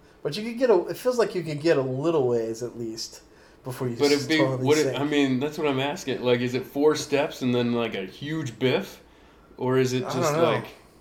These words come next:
Speaker 2: do you, do you
Speaker 1: Man.
Speaker 2: actually get to skip across the water a little bit? 'Cause
Speaker 1: All right,
Speaker 2: you're
Speaker 1: tune
Speaker 2: going
Speaker 1: in next
Speaker 2: so
Speaker 1: week,
Speaker 2: quick.
Speaker 1: folks, when we do a Mythbusters, a hundred
Speaker 2: Ooh,
Speaker 1: miles an hour.
Speaker 2: nice. There's the next.
Speaker 1: Uh, no,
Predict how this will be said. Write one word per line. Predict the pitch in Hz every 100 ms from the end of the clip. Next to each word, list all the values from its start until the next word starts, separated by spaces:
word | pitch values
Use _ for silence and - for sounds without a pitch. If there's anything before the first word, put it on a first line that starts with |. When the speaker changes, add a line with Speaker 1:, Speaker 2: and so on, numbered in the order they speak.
| _ - - - - - - - - - 123
Speaker 2:
do | 117
you, | 120
do | 120
you | 139 123 110
Speaker 1:
Man. |
Speaker 2:
actually | 120 147 - 139
get | 131 123
to | 117
skip | - - 143 135
across | 131 127 120
the | -
water | 107 117 131 101
a |
little | 95 92
bit? | 90 95 80
'Cause | -
Speaker 1:
All | 131
right, | 127
Speaker 2:
you're | -
Speaker 1:
tune | 190
Speaker 2:
going | 185
Speaker 1:
in | 180
next | 180 180
Speaker 2:
so | 143
Speaker 1:
week, |
Speaker 2:
quick. | 131
Speaker 1:
folks, | 143 139 135
when | 135 135
we | 139
do | 170 147
a |
Mythbusters, | 143 180 196 131 123 - 123 - - - -
a | 123
hundred | 151 143 170
Speaker 2:
Ooh, |
Speaker 1:
miles | 147 151 160 151
an | 143
hour. | 131 143
Speaker 2:
nice. | 117 - -
There's | - 131 127
the | 123
next. | 127 123
Speaker 1:
Uh, | 117 110 - 135
no, | 117 113 117